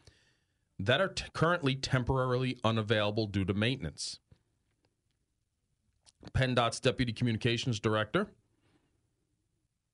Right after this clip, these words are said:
said that the figures for the temporarily unavailable stations are largely accurate and are due to a host of reasons. Many are truly temporary, and the stations could be operational again the next day.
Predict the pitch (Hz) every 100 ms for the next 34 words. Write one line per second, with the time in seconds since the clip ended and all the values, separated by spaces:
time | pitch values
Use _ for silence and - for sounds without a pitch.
0 | _ _ _ _ _ _ _ _ _ _
1 | _ _ _ _ _ - 139 113 101 156
2 | 175 175 131 135 113 - - 139 143 131
3 | 127 123 123 - 120 110 110 107 107 -
4 | 110 110 123 110 101 110 135 185 185 143
5 | - 117 113 98 92 - - _ _ _
6 | - 113 110 107 101 165 160 113 - 170
7 | 214 220 151 127 110 123 123 117 110 123
8 | 147 175 160 110 107 - 160 160 156 -
9 | 131 107 101 92 92 131 - _ _ _
10 | 110 101 92 - 135 135 165 151 - 151
11 | 131 117 131 117 110 - 110 107 107 139
12 | 135 107 107 - 107 165 110 -